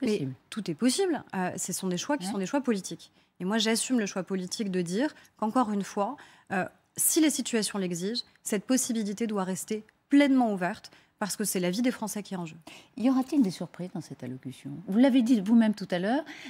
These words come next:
Speaker 2: euh, il n'y aura pas que le covid.
Speaker 1: Mais
Speaker 2: Euh,
Speaker 1: non,
Speaker 2: le
Speaker 1: mais parce qu'il n'y a
Speaker 2: président
Speaker 1: pas
Speaker 2: va parler
Speaker 1: que le
Speaker 2: aussi.
Speaker 1: covid dont on
Speaker 2: Et
Speaker 1: parle.
Speaker 2: pourquoi va-t-il
Speaker 1: Et il y a
Speaker 2: parler
Speaker 1: pas
Speaker 2: d'autre chose d'ailleurs ?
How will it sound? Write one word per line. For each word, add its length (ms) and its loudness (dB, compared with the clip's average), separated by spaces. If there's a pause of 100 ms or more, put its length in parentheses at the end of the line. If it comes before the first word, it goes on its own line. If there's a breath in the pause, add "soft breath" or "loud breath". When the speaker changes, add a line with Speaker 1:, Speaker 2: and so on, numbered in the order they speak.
(140)
Speaker 2:
euh, 240 0
il 60 -4
n'y 60 0
aura 140 0
pas 160 0
que 160 0
le 100 8
covid. 340 -2 (220)
Speaker 1:
Mais 60 -4
Speaker 2:
Euh, 40 0
Speaker 1:
non, 80 4
Speaker 2:
le 60 4
Speaker 1:
mais 60 0
parce 160 2
qu'il 80 -2
n'y 60 2
a 40 4
Speaker 2:
président 60 4
Speaker 1:
pas 60 6
Speaker 2:
va 60 2
parler 260 2
Speaker 1:
que 40 6
le 60 4
Speaker 2:
aussi. 60 -6
Speaker 1:
covid 260 4
dont 240 -2
on 100 -2
Speaker 2:
Et 80 -2
Speaker 1:
parle. 160 2
Speaker 2:
pourquoi 220 0
va-t-il 280 -2
Speaker 1:
Et 40 -6
il 40 -2
y 20 2
a 40 2
Speaker 2:
parler 120 0
Speaker 1:
pas 100 4
Speaker 2:
d'autre 240 -6
chose 240 -8
d'ailleurs ? 420 -4